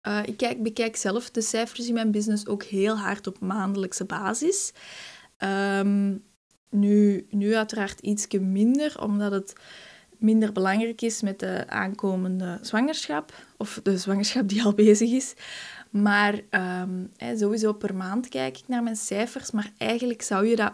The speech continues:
kunnen opentrekken tot het kwartaal of zelfs tot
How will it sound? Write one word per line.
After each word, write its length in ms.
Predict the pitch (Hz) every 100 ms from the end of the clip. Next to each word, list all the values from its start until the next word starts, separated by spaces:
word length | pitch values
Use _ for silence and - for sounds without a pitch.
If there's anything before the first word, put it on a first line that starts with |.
| -
kunnen 320 | - 208 185 -
opentrekken 680 | - 208 269 269 247 220 226
tot 320 | 220 208 - -
het 220 | 208 -
kwartaal 800 | 180 175 - 175 202 240 370 440 - - - - - -
of 220 | - 262
zelfs 340 | - 233 214 -
tot 280 | 208 208